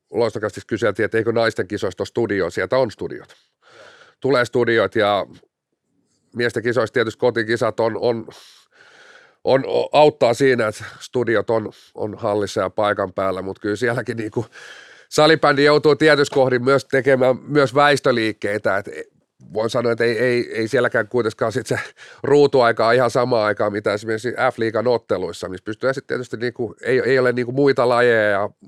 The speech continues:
pystyy siihen keskittyä, et kyllä siellä niinku, sielläkin joudutaan niinku montaa ohjelmaa väistelee, et, et aika, aika tiiviillä setillä. Ja sit täytyy sanoa, et, et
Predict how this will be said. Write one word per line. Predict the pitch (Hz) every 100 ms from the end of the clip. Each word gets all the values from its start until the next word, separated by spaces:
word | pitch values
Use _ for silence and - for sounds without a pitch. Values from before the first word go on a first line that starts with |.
| _
pystyy | - 110 110
siihen | 107 123 113
keskittyä, | 104 113 113 107 - 92
et |
kyllä | - 104
siellä | 123 113
niinku, | 110 117 - - - - _ _ _ - - _ _ _ _
sielläkin | - 143 139 139
joudutaan | 135 131 120 123
niinku | 123
montaa | 135 139 131 123
ohjelmaa | 120 131 127 107 104 104
väistelee, | 113 117 - 104 98 92
et, | 87
et | 95 - -
aika, | 101 98 95
aika | 113 107
tiiviillä | 123 123 117 104 95
setillä. | 117 - 107 98 - - _ -
Ja |
sit | 202 202
täytyy | 165 120 110
sanoa, | 147 127 90 -
et, | 113 107 -
et | 107